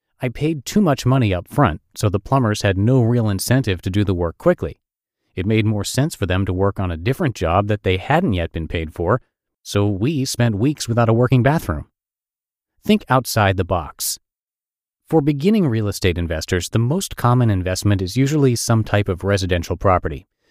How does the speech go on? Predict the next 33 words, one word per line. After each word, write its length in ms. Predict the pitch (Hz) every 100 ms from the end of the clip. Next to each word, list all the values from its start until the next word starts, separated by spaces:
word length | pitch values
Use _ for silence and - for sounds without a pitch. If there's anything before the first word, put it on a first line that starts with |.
| _
single-family 640 | - 117 107 101 95 92
home 480 | 85 90 90 90 90
or 120 | 80
a 60 | 78
duplex, 580 | 98 95 92 85 -
things 220 | - 95 92
like 160 | 82
that. 220 | 87 73 - _ _ _ _ _ -
While 160 | 143
these 220 | 143 196 220
investments 580 | 160 123 - 95 95
can 180 | - 113
be 100 | 104
good 340 | 92 143 170 113
for 120 | 98
first-time 480 | - 92 - 90 82
investors, 540 | 80 80 - 95 95 - _ _
there 160 | 143 165
are 60 |
many 260 | 160 233 165
other 160 | 175
types 320 | 165 - 113 -
of 120 | 90
real 160 | 113
estate 320 | 110 - 95 -
that 160 | 104
could 180 | - 113
potentially 500 | 110 110 123 120 123
be 200 | 113 123
more 280 | 117 104 151
profitable. 600 | - 80 78 85 78 67 _ _ _
For 180 | - 202
example, 480 | 160 123 104 80 71